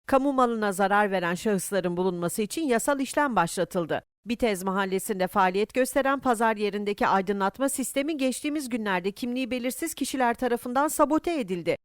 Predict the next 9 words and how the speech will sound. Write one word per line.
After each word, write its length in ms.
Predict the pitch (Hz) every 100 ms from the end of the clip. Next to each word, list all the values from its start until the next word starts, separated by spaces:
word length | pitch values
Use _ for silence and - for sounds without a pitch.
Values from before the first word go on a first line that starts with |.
| _
Yapılan 380 | 226 262 330 359
incelemelerde 840 | 330 240 214 185 180 165 147 190
aydınlatma 680 | 226 196 202 240 240 254 320
direklerini 540 | 269 262 254 269 247 247
besleyen 440 | 247 240 247 240
elektrik 560 | 233 226 240 - 311 -
panosunun 480 | 277 254 - 247 254
kapağı 340 | 254 240 240
açılarak 640 | 214 - 220 180 147 -